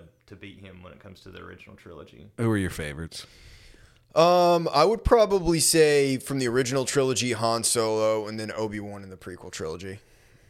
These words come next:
Speaker 2: Yeah. I would still go Boba Fett. I just loved Boba Fett. I loved his look. It was Boba Fett, by the way,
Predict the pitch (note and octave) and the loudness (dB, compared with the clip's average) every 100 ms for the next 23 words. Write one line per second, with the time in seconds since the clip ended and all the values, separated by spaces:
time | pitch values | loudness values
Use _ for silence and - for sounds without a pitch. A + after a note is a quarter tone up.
0 | _ _ _ - _ G2 F#2 E2+ D2+ - | _ _ _ -20 _ -2 0 0 -6 -14
1 | _ _ - - A2 F3 F3 F3+ D#3+ C3+ | _ _ -20 -2 4 4 4 0 2 2
2 | A#2 B2 B2 B2+ B2 A#2+ - G2+ A#2 F#2 | 4 2 2 0 0 0 0 0 0 0
3 | F#2 G2 G2+ F2+ G2+ G2+ - G2+ E2+ E2 | 2 2 2 0 0 0 0 -2 0 -2
4 | F2+ F2+ E2 E2 F2 F#2 F2 - F#2 F2+ | -2 -2 -6 -4 0 0 -2 -6 -6 -4
5 | D#2+ - - _ _ _ _ - A2+ D3+ | -4 -6 -8 _ _ _ _ 0 4 4
6 | D#3 D#3+ C#3 C3+ A#2+ B2 D#3+ | 4 0 2 0 2 0 0